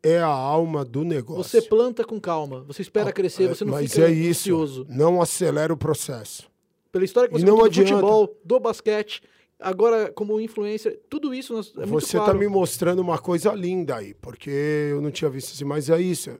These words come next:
Speaker 1: sempre paciente. Porque assim, você não, não dá pra acelerar o processo, cara, porque senão essa bomba vai estourar lá na frente.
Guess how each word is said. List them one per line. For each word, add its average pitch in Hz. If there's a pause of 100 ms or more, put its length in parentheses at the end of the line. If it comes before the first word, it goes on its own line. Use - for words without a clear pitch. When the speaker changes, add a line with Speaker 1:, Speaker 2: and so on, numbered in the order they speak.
Speaker 1:
sempre -
paciente. 139 (840)
Porque 151
assim, 156
você -
não, 170
não 151
dá 151
pra 147
acelerar 156
o 151
processo, 147
cara, 147
porque -
senão 190
essa 180
bomba 165
vai 160
estourar 143
lá 143
na 139
frente. 127